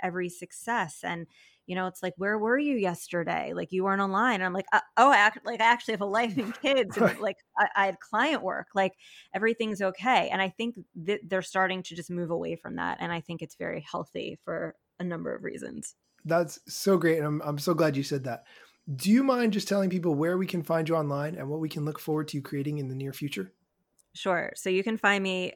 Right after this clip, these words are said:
Speaker 1: on Instagram at Moment Consulting. Um, and the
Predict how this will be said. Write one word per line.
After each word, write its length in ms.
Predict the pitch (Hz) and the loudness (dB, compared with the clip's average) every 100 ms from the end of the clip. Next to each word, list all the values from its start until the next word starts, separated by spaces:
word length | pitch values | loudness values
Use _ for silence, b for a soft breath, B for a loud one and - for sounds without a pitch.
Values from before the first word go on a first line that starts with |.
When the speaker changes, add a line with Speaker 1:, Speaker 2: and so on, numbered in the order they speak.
| - | -6
Speaker 1:
on 140 | 175 | -6
Instagram 760 | 170 180 - 190 190 190 190 - | -4 -8 -6 0 2 4 0 -2
at 280 | 170 165 - - - | -2 -2 -4 -12 -10
Moment 600 | 175 175 175 180 185 - - | -6 -4 -4 -4 -6 -10 -8
Consulting. 720 | 185 - 170 - 190 220 247 b b b b _ - | -8 -6 -8 -4 -4 -4 -6 b b b b _ -6
Um, 360 | 175 170 170 165 | -2 0 -2 -4
and 240 | 170 170 170 | -4 -4 -4
the 300 | 165 165 | -4 -4